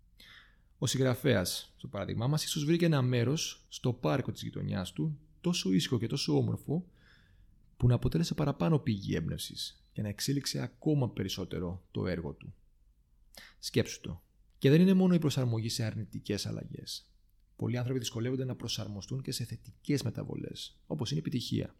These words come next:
Δυσκολεύονται να αναγνωρίσουν πόσοι έφτασαν στην επιτυχία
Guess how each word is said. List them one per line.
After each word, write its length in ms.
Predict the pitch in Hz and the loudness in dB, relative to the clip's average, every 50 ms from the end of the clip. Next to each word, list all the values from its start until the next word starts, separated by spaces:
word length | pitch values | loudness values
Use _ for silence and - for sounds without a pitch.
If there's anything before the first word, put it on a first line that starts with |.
| _ _ _ _ _ _ _ _ _ _ _ - - - - - - - - | _ _ _ _ _ _ _ _ _ _ _ -18 -18 -16 -16 -18 -18 -18 -16
Δυσκολεύονται 440 | 123 - - 117 120 123 120 117 | -10 -6 -2 0 0 2 0 0
να 60 | 110 107 | -2 -2
αναγνωρίσουν 800 | 101 98 90 90 95 95 90 95 87 - - 92 90 82 - - _ _ _ _ | -2 -2 -2 -2 -2 -2 -2 -2 -2 -2 -2 -2 -2 -2 -4 -6 _ _ _ _
πόσοι 400 | - 147 147 143 - - - 101 | 2 2 2 2 2 0 -2 -2
έφτασαν 240 | 95 - - 98 92 | -4 -8 -8 -8 -8
στην 160 | - - 92 | -6 -6 -6
επιτυχία 640 | 87 - - 90 82 - - 92 87 82 - - | -6 -8 -8 -12 -12 -10 -8 -6 -6 -6 -8 -12